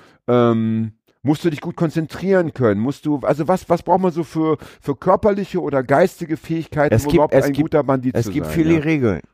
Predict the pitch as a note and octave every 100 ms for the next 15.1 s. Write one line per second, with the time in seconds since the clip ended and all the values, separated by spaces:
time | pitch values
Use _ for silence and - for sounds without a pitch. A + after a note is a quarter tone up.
0 | _ _ G#2+ G2 E2+ G#2+ C#2 - - G#2+
1 | A#2 A#2+ A#2 A2+ B2 A#2 B2+ F3+ F3+ -
2 | F3+ - - - A#2+ A#2+ A#2+ A#2+ D#3+ -
3 | - - _ _ _ _ _ _ _ _
4 | - G2+ G#2 C3+ - B2+ C3 C#3 B2+ B2+
5 | B2+ A#2+ - _ _ _ _ _ A2 A#2+
6 | A#2+ A2+ A2 C#3 C#3 - - _ - G#2
7 | G#2+ G#2 A2+ A2 G#2+ G#2+ A2 F#2+ G#2 G2
8 | F#2 G2+ G#2+ G2+ G2 G2+ F#2 - E2+ -
9 | D#2+ D2 - _ _ _ _ _ _ _
10 | _ _ - G2 G2+ A#2 G#2+ G#2+ A2 F#2
11 | F#2+ G2+ - G#2+ - - E2 D#2 - C#2+
12 | C#2 C2+ - _ _ _ _ _ - G2
13 | F2+ F#2 F#2+ E2 - G2+ G2 - F#2+ F#2
14 | E2 G2+ G#2+ F2+ D2+ D2+ D2+ A#1+ B1 -